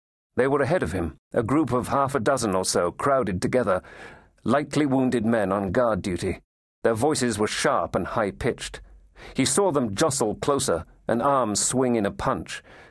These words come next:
and someone stagger. A star shell went up and momentarily lit the sky, outlining them luridly for several seconds before it faded and fell. It gave him long enough to see the figure on the ground, half curled over with his face in the mud.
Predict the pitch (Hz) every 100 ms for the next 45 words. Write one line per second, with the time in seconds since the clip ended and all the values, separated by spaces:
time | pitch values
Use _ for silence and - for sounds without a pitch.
0 | _ 98 95 143 113 95 - - 127 113
1 | 80 - _ _ _ _ _ _ 120 -
2 | 170 170 139 - 104 90 113 104 120 98
3 | 110 98 127 127 104 113 98 107 110 -
4 | - - 143 131 95 85 - - - _
5 | 151 - 135 107 98 98 98 101 135 139
6 | 107 101 90 - - 139 110 104 - 135
7 | 92 90 107 - 104 107 - 135 120 92
8 | 87 87 - 127 101 78 - _ _ _
9 | _ 127 147 180 185 165 170 165 113 95
10 | 120 - 139 127 - 160 117 98 95 117
11 | 117 95 85 - - _ _ _ 131 139
12 | - - 139 123 127 143 113 90 190 98
13 | - - 113 - 92 92 101 92 80